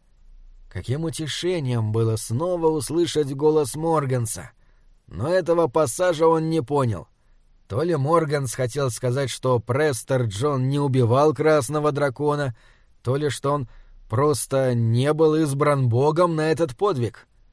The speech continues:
Но если он не был избран Господом Узирисом, как же ему удалось уничтожить чудовище?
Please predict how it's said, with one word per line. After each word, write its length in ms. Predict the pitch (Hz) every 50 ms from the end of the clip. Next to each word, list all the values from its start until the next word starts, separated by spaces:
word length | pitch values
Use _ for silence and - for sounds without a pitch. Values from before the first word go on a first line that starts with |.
| _ _ _ _ _
Но 100 | - 98
если 320 | 135 147 139 113 120 139
он 240 | 143 147 147 147 156
не 160 | 165 175 147
был 180 | 120 127 127 135
избран 580 | - 123 147 151 131 123 120 131 135 127 127 123
Господом 540 | 143 147 131 - - 131 123 123 127 127
Узирисом, 640 | 131 127 120 147 190 196 160 147 131 - 147 143 117 - - - - _ _ - _ -
как 260 | - 131 131 127 123
же 120 | 117 143 170
ему 340 | 180 185 180 202 208 208
удалось 540 | 202 190 180 208 220 233 240 220 151 123 -
уничтожить 680 | 143 147 151 160 139 - - 185 160 131 127 139 127
чудовище? 680 | - - 165 151 143 131 110 95 - - - 82 -